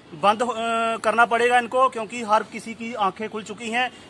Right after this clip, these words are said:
हर कोई जो है घर से भी परेशान है, दफ्तर से भी परेशान है, हो कुछ रहा नहीं, तो इसलिए सबको जो है निराशा हाथ लग रही है।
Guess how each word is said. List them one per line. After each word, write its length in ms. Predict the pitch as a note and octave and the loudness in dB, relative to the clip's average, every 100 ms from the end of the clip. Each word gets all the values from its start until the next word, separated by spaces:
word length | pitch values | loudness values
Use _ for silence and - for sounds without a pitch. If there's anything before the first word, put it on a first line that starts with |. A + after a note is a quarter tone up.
| - | 0
हर 120 | G#3 G3 | 2 2
कोई 280 | A#3 A#3 | 2 2
जो 140 | G3+ A3+ | 2 6
है 200 | A3 F#3+ | 6 6
घर 140 | G3+ | 0
से 160 | - A#3 | 2 -2
भी 80 | B3 | 0
परेशान 480 | A#3+ G#3+ A3+ A3 | -2 2 2 4
है, 240 | A3+ A#3+ A#3 - | 6 6 4 -2
दफ्तर 260 | F#3+ - A3+ | -6 -4 -2
से 140 | G#3+ | 0
भी 80 | B3 | 0
परेशान 440 | A#3+ A3 A3 A3+ A3 | -2 2 4 4 4
है, 180 | A#3 A3+ - - | 4 4 -2 -4
हो 140 | F#3+ G#3+ | 0 0
कुछ 220 | A3+ A3+ | -2 -4
रहा 500 | A3+ G3+ F#3 F3+ A3+ | -6 -4 0 6 6
नहीं, 320 | A#3+ A#3 B3 - - - | 6 0 -4 -10 -16 -2
तो 120 | A#3+ | -2
इसलिए 440 | A3+ A#3 A3+ A#3+ A#3+ | 0 -4 2 4 4
सबको 580 | - A3+ - A3+ B3+ | 0 0 0 -2 -2
जो 160 | A#3 A3+ | 0 2
है 200 | A3+ A#3+ | 4 2
निराशा 480 | G#3+ G3 G#3 A#3+ G#3+ | 2 2 4 2 4
हाथ 140 | G3+ G#3 | 4 4
लग 160 | A3 G3+ | 0 -2
रही 120 | A3 | 0
है। 180 | C4 | -2